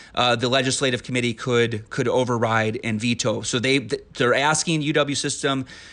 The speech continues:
to, uh, in the next thirty days, to put all of these things into the of-, official rulemaking process,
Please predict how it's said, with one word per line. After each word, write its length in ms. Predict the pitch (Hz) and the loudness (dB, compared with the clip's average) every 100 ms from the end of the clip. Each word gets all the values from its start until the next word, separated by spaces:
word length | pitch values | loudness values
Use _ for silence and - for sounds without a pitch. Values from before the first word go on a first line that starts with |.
| - | -12
to, 540 | - - 127 123 120 120 | -4 0 2 2 0 0
uh, 120 | 117 | 0
in 160 | 85 120 | 0 0
the 80 | 123 | 0
next 240 | 127 - | 0 0
thirty 240 | 131 131 | 0 0
days, 320 | 127 127 123 - | 2 2 0 -2
to 160 | 123 | -4
put 340 | - - 139 139 | -2 0 0 0
all 280 | 117 131 139 | 2 2 2
of 100 | 123 | 0
these 220 | 127 120 | -2 -2
things 320 | 131 123 117 | -2 -2 -4
into 640 | - 131 127 139 123 113 - | -2 -2 -2 -2 -2 -4 -4
the 140 | 120 | -4
of-, 140 | 110 - | -4 -8
official 500 | - - 143 131 147 | -8 -4 -2 0 0
rulemaking 480 | 131 131 123 120 120 | 0 0 0 -2 -4
process, 540 | 107 123 117 123 120 | -2 0 2 2 0